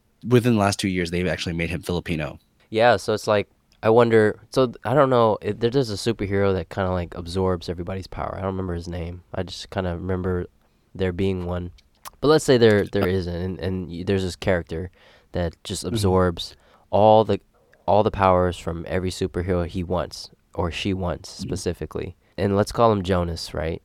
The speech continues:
Speaker 2: So Jonas
Speaker 1: Mm-hmm.
Speaker 2: can pull anybody's powers and anybody's looks and whatever. Can you visualize that, that character in your mind? Essentially, it is a redesign,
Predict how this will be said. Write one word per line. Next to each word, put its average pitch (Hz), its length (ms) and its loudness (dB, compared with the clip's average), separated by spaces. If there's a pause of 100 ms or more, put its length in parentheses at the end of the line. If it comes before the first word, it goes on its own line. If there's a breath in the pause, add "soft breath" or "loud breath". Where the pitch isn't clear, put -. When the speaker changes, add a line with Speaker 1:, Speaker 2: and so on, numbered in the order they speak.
(340 soft breath)
Speaker 2:
So 95 200 -2
Jonas 98 520 2
Speaker 1:
Mm-hmm. 95 180 -4 (320)
Speaker 2:
can 90 460 -2 (160)
pull 104 340 0
anybody's 98 420 0
powers 92 580 0
and 80 120 -12 (260)
anybody's 92 460 -2
looks - 420 -6
and 82 200 -10
whatever. 90 460 -2 (360)
Can 107 140 -2
you 117 360 0
visualize 120 720 0
that, 95 200 -4 (180)
that 98 280 -6
character 110 480 0
in 110 80 -2
your 101 120 -2
mind? 92 420 -6 (260)
Essentially, 160 460 2
it 117 80 4
is 156 140 4
a 131 60 4
redesign, 104 800 -2